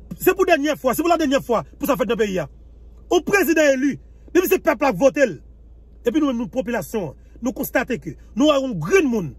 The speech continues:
un groupe monde, qui a demander peuple là, qui a demander monde ça, qui est lui, pour le racheter, pour le virer, pour l'aller. Ton boulem, chef fait tout ça, nous connaît. Pour aller prendre un groupe monde ça, yo, qui pas vle, président qui est lui a fait mandat. Dans quel pays, ouais, ça?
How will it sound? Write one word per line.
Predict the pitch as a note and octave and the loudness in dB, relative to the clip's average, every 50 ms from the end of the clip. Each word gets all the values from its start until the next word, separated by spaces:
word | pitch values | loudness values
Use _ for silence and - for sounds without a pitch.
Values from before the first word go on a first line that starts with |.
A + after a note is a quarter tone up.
| - - | -6 -2
un | D4+ D#4 | -2 0
groupe | G#3 G3+ F4+ F#4+ - | 2 4 2 2 2
monde, | B3+ A#3 G#3+ E3+ C#3 - - - - - - - - - - - - - | 0 -4 -4 -4 -6 -10 -14 -20 -20 -20 -20 -20 -20 -20 -20 -20 -8 0
qui | - D#4+ | 2 2
a | D#4 - D#4+ E4 | 2 2 0 0
demander | D#4 D#4 C4+ D4 D4+ D#4 | 2 2 2 2 2 2
peuple | C#4+ - A#3 D#3 E3 | 2 0 -2 -2 -2
là, | F#3 D3+ - - - - - - - - - - - | -6 -6 -8 -10 -20 -20 -20 -20 -20 -20 -18 -4 0
qui | - | 0
a | C4 G#3+ E4 | 0 0 0
demander | D#4 D4+ C#4+ C#4+ C4+ D#4 | 0 0 0 2 2 2
monde | D#4 C#4+ C#4+ G3+ | 0 0 0 -2
ça, | - B3 A3 G3+ | -2 -2 -2 0
qui | C3+ B3+ | 2 2
est | B3+ | 2
lui, | B3+ C4 C4+ B3 F#3+ C#3+ - - - - - - | 2 2 0 -2 -2 -4 -8 -12 -20 -20 -8 0
pour | - D#4+ | 2 4
le | D#4 D4+ | 4 4
racheter, | D4+ C4 - D#4+ D4 D4+ C4 A#3 G3+ C#3+ F#3+ F3+ C#3+ - - - | 4 2 0 -2 0 0 0 0 -2 -4 -8 -10 -10 -10 -6 -2
pour | - D4+ | 0 2
le | C4 | 4
virer, | G#3+ D4+ C#4+ C#4 C4 | 4 4 4 4 2
pour | G3+ A#3+ | 2 2
l'aller. | C4 C4 C4+ C#4+ D4+ D#4 - - - - - - - - | 0 2 2 2 2 0 -2 -8 -20 -20 -20 -20 -20 -14
Ton | - G3+ G#3+ A3+ A3+ | -8 -6 -4 -4 -4
boulem, | G#3+ A#3+ G#3+ G3 G3+ G3+ F#3 D#3+ C#3+ A#2+ - - - - - | -4 -4 -4 -2 -2 -2 -2 -4 -8 -12 -16 -20 -20 -20 -10
chef | - - C4+ - | -6 -6 -4 -2
fait | - C#4 | -2 -4
tout | - C4+ - | -4 -4 -6
ça, | - A#3+ A#3 | -6 -4 -4
nous | A3+ | -4
connaît. | F3 - - C4 B3+ A3 A3+ G3+ C#3 - - - - - - - - | -6 -8 -6 -4 -2 -2 -2 -4 -6 -10 -18 -20 -20 -20 -20 -18 -6
Pour | - A#3 | -2 0
aller | A#3+ A#3 | 0 0
prendre | D#3 G3+ A3+ | 0 -2 -4
un | D#3 | -4
groupe | C#3 G3+ - - | -4 -6 -4 -4
monde | G#3+ G#3+ E3 | -4 -4 -2
ça, | - G3 F#3 G3 | -2 -2 0 2
yo, | G#3+ A3 G#3+ - - - | 2 2 0 -2 -6 -2
qui | - B3 | -2 0
pas | - - C4+ A3+ G3+ | 2 2 0 0 0
vle, | D#3+ C#3+ G#3 B3 B3 B3 A#3 G3+ D3 - - - - | 0 0 2 4 4 4 4 2 -2 -6 -14 -18 -8
président | - A3+ D4 C#4 G3 A3 B3+ C4 B3+ | -2 2 2 2 2 2 2 2 2
qui | - - A#3+ | 2 2 0
est | A#3 | 2
lui | A3 A3+ | 4 2
a | A3+ F#3+ | 2 2
fait | G#3 G#3 | 0 -2
mandat. | G3 F#3 D#3+ D#3 C#3 | -2 -2 -2 -2 -4
Dans | B2 - - - - - - G4+ | -4 -10 -14 -20 -6 -2 0 2
quel | - G4 | 2 2
pays, | F#4+ G#4 F4+ E4 | 2 4 4 6
ouais, | D4 C#4 B3 | 6 4 4
ça? | - G#3+ F3+ C#3+ | 2 -2 -6 -6